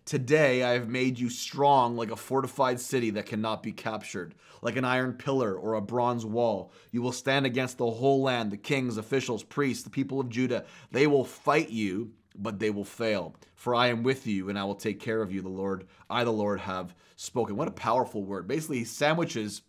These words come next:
this amazing promise in the beginning and in the end. He sandwiches in the middle is this, like, judgmental meat, this scary task, this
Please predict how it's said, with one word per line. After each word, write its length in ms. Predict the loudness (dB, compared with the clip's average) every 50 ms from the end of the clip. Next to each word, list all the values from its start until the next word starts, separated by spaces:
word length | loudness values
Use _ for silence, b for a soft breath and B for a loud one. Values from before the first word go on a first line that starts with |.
| _ _ _ _ _ _ _ _ _ _ _ _ _ b b b b b b b
this 140 | b -6 -4
amazing 540 | -4 -2 0 4 4 4 4 4 2 -2 -4
promise 680 | -2 0 2 2 2 2 0 -4 -6 -8 -12 -14 -14 b b b b b b b
in 140 | -4 -2 -2
the 80 | -2 -2
beginning 500 | -2 -4 -2 2 2 4 4 4 2 0
and 140 | 0 -2 -2
in 80 | 0
the 180 | -2 -2 -4 -2
end. 340 | -2 -2 0 0 -2 -2 -2
He 100 | -4 -6
sandwiches 500 | -2 0 0 2 2 0 -4 -4 -4 -4
in 140 | -2 -2
the 80 | 0 0
middle 360 | 4 6 6 6 8 6 4
is 180 | 2 0 -2 -2
this, 220 | -2 -4 -4 -2
like, 360 | -2 0 0 0 -2 -4 -10 b b b b b b b b b -14 -12
judgmental 880 | -8 0 4 6 8 8 6 6 2 0 2 2 0 0 0 -2 0 0
meat, 460 | 0 2 2 2 0 0 -4 -8 -14 -12
this 340 | -4 -2 -2 0 -2 -2 -8
scary 800 | -8 -8 -10 -10 -10 _ 2 4 6 8 6 6 6 4 2
task, 640 | 0 0 0 2 4 4 4 4 2 0 -4 -8 -12
this 520 | -10 -6 -2 0 0 0 0 -2 -6 -12